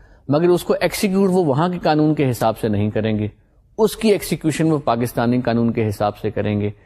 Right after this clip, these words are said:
یا وہاں پر جو ڈاکیومنٹ ایکسیکیوٹ کریں گے آپس میں اس کو پاکستان میں دوبارہ رجسٹر کروائیں گے، اور یہ فرض کیا جائے گا کہ وہ ڈاکیومنٹ پاکستان میں ہی ایکسیکیوٹ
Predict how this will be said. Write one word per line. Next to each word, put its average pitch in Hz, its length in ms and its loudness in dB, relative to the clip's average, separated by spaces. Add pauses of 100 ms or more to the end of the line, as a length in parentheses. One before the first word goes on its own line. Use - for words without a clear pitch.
(220)
یا 139 240 2
وہاں 139 300 0
پر 151 240 0 (200)
جو 113 120 -2
ڈاکیومنٹ 135 480 2
ایکسیکیوٹ 139 480 -2
کریں 139 300 0
گے 139 120 2
آپس 123 440 -2
میں 151 220 2
اس - 100 -12
کو 113 120 -4
پاکستان 110 640 -2
میں 110 140 0
دوبارہ 101 280 0
رجسٹر 101 460 -2
کروائیں 117 400 0
گے، 113 120 -2 (360)
اور 151 180 0
یہ 165 120 4
فرض 196 360 0
کیا 190 220 4
جائے 135 280 4
گا 143 80 2
کہ 139 100 -4
وہ 123 120 2
ڈاکیومنٹ 120 640 0
پاکستان 110 600 0
میں 113 80 0
ہی 120 140 2
ایکسیکیوٹ 107 540 -4